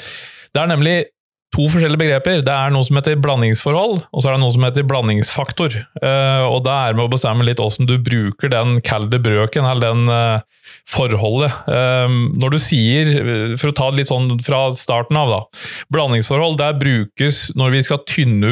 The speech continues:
ut et produkt eller et konsentrat. I, i vårt tilfelle, når det kommer til bilpleie, så er det som oftest prat om et vannbasert produkt som er konsentrert og skal tynnes ut før bruk.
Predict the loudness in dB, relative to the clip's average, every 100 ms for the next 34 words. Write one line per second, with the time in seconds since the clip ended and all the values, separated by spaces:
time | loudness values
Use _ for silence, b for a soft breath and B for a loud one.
0 | 0 -4 -4 -4 -4 -16 -6 -2 -2 0
1 | 0 0 -2 -2 0 0 0 0 0 -2
2 | -2 -8 -14 -2 0 0 0 0 0 -2
3 | -4 -2 -2 0 0 2 0 0 0 0
4 | 0 0 0 0 0 0 0 0 -2 -4
5 | -2 -2 0 0 0 0 0 0 0 -2
6 | -2 -2 -2 -6 -8 -4 0 0 -2 -6
7 | -4 -2 0 0 0 0 0 0 -2 -2
8 | -2 -2 -2 -2 -4 -2 -2 0 0 0
9 | -2 -2 -2 0 -2 -4 -8 -20